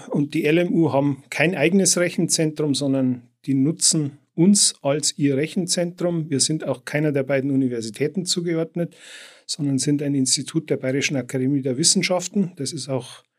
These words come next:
deutschlandweit einmalig, dass es ein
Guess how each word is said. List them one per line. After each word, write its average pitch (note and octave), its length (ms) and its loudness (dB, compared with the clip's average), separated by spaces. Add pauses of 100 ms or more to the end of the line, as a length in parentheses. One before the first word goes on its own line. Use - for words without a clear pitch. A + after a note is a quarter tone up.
(360)
deutschlandweit D3+ 640 2
einmalig, E3 1080 0 (160)
dass D#3 400 -2
es - 560 0
ein C3 440 0